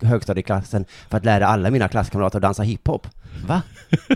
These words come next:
Speaker 1: Är du galen? Det blir ju jättepinsamt. Han kan ju inte dansa hiphop. Det kommer se fånigt ut. Det blir su-, det, det, det vet vi inte. Det kan bli succé. Det blir inte succé.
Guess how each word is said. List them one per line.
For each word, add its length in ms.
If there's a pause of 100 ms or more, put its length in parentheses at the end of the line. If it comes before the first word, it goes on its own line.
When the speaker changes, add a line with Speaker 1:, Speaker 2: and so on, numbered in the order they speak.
(240)
Speaker 1:
Är 60
du 60
galen? 600
Det 200
blir 100
ju 60
jättepinsamt. 920
Han 120
kan 240
ju 60
inte 140
dansa 200
hiphop. 140
Det 60
kommer 140
se 100
fånigt 280
ut. 220 (640)
Det 180
blir 140
su-, 220
det, 160
det, 240
det 140
vet 260
vi 60
inte. 240 (640)
Det 80
kan 160
bli 100
succé. 520 (1300)
Det 180
blir 140
inte 120
succé. 440